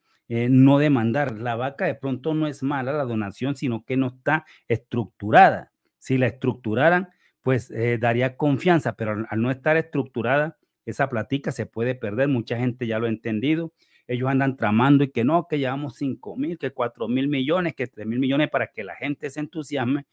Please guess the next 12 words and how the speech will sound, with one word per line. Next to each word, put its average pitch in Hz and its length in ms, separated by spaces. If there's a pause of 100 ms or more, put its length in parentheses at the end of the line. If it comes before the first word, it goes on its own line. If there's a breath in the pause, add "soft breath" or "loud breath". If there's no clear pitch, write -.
(280 soft breath)
pero 160 160
no 127 180
están, 123 360
ya 117 120
mucha 123 300
gente 120 260
no 117 100
está 110 200
cayendo 110 480
en 104 140
ese 98 480 (440)
cuentecito. 95 720